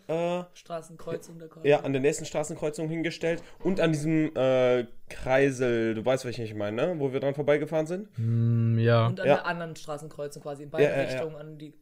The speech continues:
Speaker 2: jeweiligen,
Speaker 1: Ja.
Speaker 2: ja.
Speaker 1: Da, da haben wir uns beide, äh, Seiten hingestellt und dann, wenn irgendwie ein Auto kam,
Speaker 2: Oder ein
Speaker 1: da haben wir ganz laut
Speaker 2: Fahrradfahrer.
Speaker 1: geschrien, "Auto!" Und dann sind wir alle zurückgefahren bei uns in die Straße rein und mussten uns verstecken.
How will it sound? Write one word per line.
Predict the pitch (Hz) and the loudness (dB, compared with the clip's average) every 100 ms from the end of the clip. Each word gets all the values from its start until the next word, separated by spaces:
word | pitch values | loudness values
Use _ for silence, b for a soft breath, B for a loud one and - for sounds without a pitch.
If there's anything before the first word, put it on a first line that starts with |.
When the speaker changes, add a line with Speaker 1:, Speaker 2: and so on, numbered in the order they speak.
| _ - | _ -20
Speaker 2:
jeweiligen, | 143 147 143 143 143 139 - | -16 -12 -8 -8 0 0 2
Speaker 1:
Ja. | 135 | -4
Speaker 2:
ja. | 127 - - _ - _ | -6 -10 -20 _ -20 _
Speaker 1:
Da, | 139 135 | 0 2
da | - 135 | 2 2
haben | 147 | 2
wir | 139 | 0
uns | - | 0
beide, | 143 143 135 131 127 - 120 120 113 110 110 117 | 4 6 6 4 2 4 4 6 4 2 -2 -6
äh, | |
Seiten | 113 120 | -2 -2
hingestellt | 123 156 170 - 165 175 165 | -2 -2 -2 -2 0 0 -4
und | 120 | -6
dann, | 120 120 - | -6 -6 -8
wenn | 127 135 | -8 -4
irgendwie | 151 131 | -4 -4
ein | 117 | -2
Auto | 165 180 | -2 -2
kam, | 139 123 120 156 - - | -6 -4 -4 -4 -12 -14
Speaker 2:
Oder | 165 180 | -8 -6
ein | 180 | 0
Speaker 1:
da | 127 | 2
haben | 143 | 4
wir | 143 | 6
ganz | 170 175 | 4 4
laut | 175 | 4
Speaker 2:
Fahrradfahrer. | 185 | 2
Speaker 1:
geschrien, | 185 160 147 B B B - - | 0 0 0 B B B -12 2
"Auto!" | - 240 254 - 233 240 240 214 | 10 12 12 10 12 12 12 12
Und | 170 | 12
dann | 156 | 6
sind | 156 151 | 4 2
wir | 156 - | 2 4
alle | 151 165 170 | 6 8 8
zurückgefahren | - 147 151 147 - 135 151 131 | 2 -4 -4 -4 -2 -2 0 0
bei | |
uns | 120 131 135 - | -2 -2 -4 -6
in | 110 | -6
die | |
Straße | 107 - 120 135 - | -8 2 4 6 4
rein | 123 120 | 2 -2
und | |
mussten | 110 110 95 | -2 -4 -6
uns | 98 | -8
verstecken. | 95 95 107 - | -10 -6 -6 -6